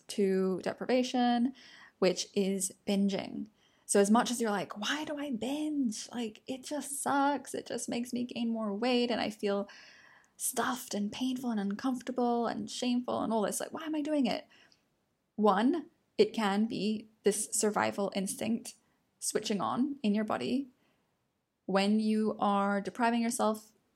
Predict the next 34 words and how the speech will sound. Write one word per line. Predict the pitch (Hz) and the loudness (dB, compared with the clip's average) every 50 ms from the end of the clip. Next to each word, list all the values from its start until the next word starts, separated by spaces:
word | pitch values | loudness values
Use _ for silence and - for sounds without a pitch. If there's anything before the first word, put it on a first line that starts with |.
| _ _ | _ _
even | - 202 208 220 | 0 2 2 2
a | 220 | 2
little | 214 208 214 220 220 | 2 2 2 2 2
bit | 233 240 226 | 2 0 0
of | 240 | 0
restriction, | 240 233 233 - 208 185 - - 214 202 196 196 196 196 - - - - - _ _ _ _ - | -2 -4 -2 0 -2 -2 -2 -2 -2 0 0 0 -2 -2 -4 -6 -12 -20 -20 _ _ _ _ 2
it's | 202 202 208 - | 2 2 2 -2
a | - 214 | -6 -6
threat | - - - 214 196 - - - - | -8 -4 0 0 0 0 0 -6 -10
to | - - | -4 -2
your | 202 202 202 | 0 0 0
body, | 226 226 220 - - - - - | 0 -2 -2 -2 -4 -8 -10 -6
like, | - - - - | -6 -6 -4 -4
your | 220 208 - - - _ | -4 -6 -6 -6 -10 _
body's | - 226 233 220 214 - - _ | -4 -4 -2 -2 -4 -8 -10 _
actual | 202 196 - - - - 240 233 233 | -10 -10 -8 -10 -10 -8 -6 -4 -2
survival. | - - - 220 208 208 - - - 214 214 208 208 - - - - - 247 - _ - - - - _ | 0 0 0 0 -2 -2 -2 -2 0 2 0 0 0 -4 -6 -6 -6 -8 -12 -14 _ -20 -20 -20 -14 _
It | - 220 220 | -6 -2 0
goes | 226 220 220 220 | 0 0 0 -2
so | - - - 214 208 240 269 254 | -4 -4 -4 -4 -2 0 0 2
much | 254 262 262 - - - - - _ _ _ _ _ _ _ - | 2 0 0 -4 -6 -10 -10 -12 _ _ _ _ _ _ _ -20
further | - - 240 226 214 233 220 | 0 2 4 4 6 4 2
beyond | 220 220 202 196 190 190 190 196 196 196 190 - - | 2 0 0 0 2 2 0 0 0 -2 -4 -4 -6
just | 202 202 - | -6 -6 -2
the | - 190 | -2 0
logical | 180 180 180 180 185 196 196 - 185 180 180 | 2 2 2 2 0 -4 -4 -2 -2 -2 -2
conscious | - - 185 190 - - 202 - | -2 -4 -4 -4 -4 -6 -4 -2
mind. | 196 185 185 185 208 226 233 254 247 - - - - - _ | 0 0 0 0 2 2 2 0 0 -4 -12 -20 -20 -4 _
This | 220 233 269 | -2 0 0
is, | 269 302 | 2 4
like, | 311 285 208 - - | 4 4 4 4 2
subconscious | - - - - 208 196 202 202 - - 202 202 202 - - 196 185 185 196 196 - - - | -2 -4 0 4 6 6 6 4 2 2 2 2 2 2 0 2 2 2 0 0 -4 -8 -4
survival | - - - 202 190 185 196 190 180 185 190 185 196 190 185 185 185 185 180 180 - - | -2 0 2 4 2 4 4 2 4 4 2 2 2 2 2 2 2 2 0 -2 -4 -8
biological | - - - 180 175 180 185 190 190 190 190 190 190 - - - 175 190 202 - - | -12 0 2 4 6 6 6 6 4 2 2 2 -2 -6 -2 0 0 0 0 -2 -6